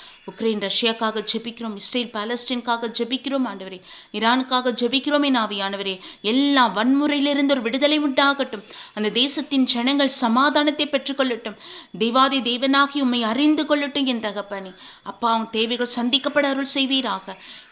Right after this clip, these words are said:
யெகோவா ஷாலோமாக கூட இருங்கப்பா, யெகோவா ஷம்மாவாக உம்முடைய சமூகம் அவர்களோடு இருப்பதாக என் தகப்பனே. ஆமீன் அப்பா,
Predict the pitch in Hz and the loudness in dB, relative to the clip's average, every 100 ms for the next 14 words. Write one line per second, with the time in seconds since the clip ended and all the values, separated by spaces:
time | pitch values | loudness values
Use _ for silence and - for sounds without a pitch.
0 | 208 226 254 247 - 254 247 269 269 285 | 0 2 4 2 2 2 2 4 4 4
1 | 294 294 262 233 220 208 202 170 - - | 0 -2 0 0 -2 -6 -6 -8 -12 -20
2 | - 185 277 277 269 - 233 254 277 285 | -8 4 4 6 2 0 0 2 6 4
3 | 285 285 226 226 254 254 277 294 262 220 | 4 0 0 0 2 2 2 2 2 0
4 | 226 226 240 302 320 285 285 262 240 233 | -2 0 2 2 2 0 0 2 2 0
5 | 226 214 196 196 190 190 - - - 196 | -2 -4 -4 -8 -10 -10 -16 -20 -4 0
6 | 214 233 269 262 - 233 | 2 4 4 4 2 -4